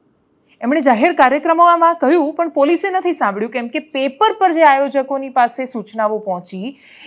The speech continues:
એમાં કોઈ આયોજકની પાસે એવી સૂચના પોલીસની નથી કે તમે પાંચ વાગ્યા સુધી ગરબા રમાડી શકો છો, કેમ કે પોલીસનું જાહેરનામું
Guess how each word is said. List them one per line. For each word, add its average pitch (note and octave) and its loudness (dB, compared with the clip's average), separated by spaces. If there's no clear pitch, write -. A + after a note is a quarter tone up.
એમાં C#4+ -2
કોઈ E4+ -6
આયોજકની C#4+ -2
પાસે D4 -4
એવી B3+ -6
સૂચના D#4+ -6
પોલીસની D#4+ -8
નથી D#4 -4
કે D4+ -8
તમે D4 -6
પાંચ A#3+ -2
વાગ્યા B3+ -6
સુધી A#3 -12
ગરબા G3+ -4
રમાડી G#3+ -2
શકો A3+ -8
છો, A#3+ -12
કેમ A3 -12
કે G#3+ -14
પોલીસનું D4+ -8
જાહેરનામું G3+ -4